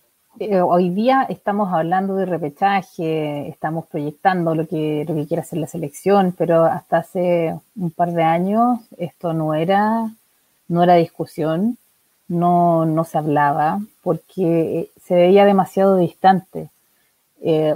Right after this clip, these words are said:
usted es uno de los directores técnicos más exitosos, eh, de fútbol femenino en Chile. Tiene diez campeonatos con Colo-Colo,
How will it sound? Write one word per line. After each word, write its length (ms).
usted 420
es 180
uno 260
de 100
los 180
directores 440
técnicos 380
más 160
exitosos, 920
eh, 720
de 100
fútbol 300
femenino 600
en 380
Chile. 460
Tiene 200
diez 140
campeonatos 400
con 140
Colo-Colo, 760